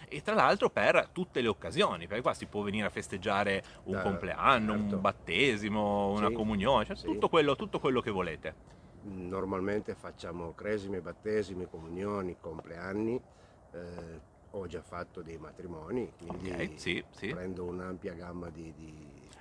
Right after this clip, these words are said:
Speaker 1: Eh beh, assolutamente sì, perché con una location come questa, onestamente, <laughs> eh, c'è veramente l'imbarazzo della scelta, ma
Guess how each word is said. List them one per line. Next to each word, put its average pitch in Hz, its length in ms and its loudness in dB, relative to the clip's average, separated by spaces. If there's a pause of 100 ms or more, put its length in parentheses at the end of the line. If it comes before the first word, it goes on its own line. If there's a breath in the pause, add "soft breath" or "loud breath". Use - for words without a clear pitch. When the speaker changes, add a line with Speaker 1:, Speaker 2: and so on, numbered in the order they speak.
(160)
Speaker 1:
Eh 165 100 -8
beh, 104 200 4
assolutamente 123 680 0
sì, 143 140 0
perché 98 180 2
con 113 120 -2
una 120 140 8
location 117 540 2
come 120 220 0
questa, 101 580 4
onestamente, 98 880 2
<laughs> - 340 -4
eh, 92 160 0
c'è - 220 4
veramente 120 600 6
l'imbarazzo 107 560 4
della 139 140 2
scelta, 127 400 4
ma 123 180 8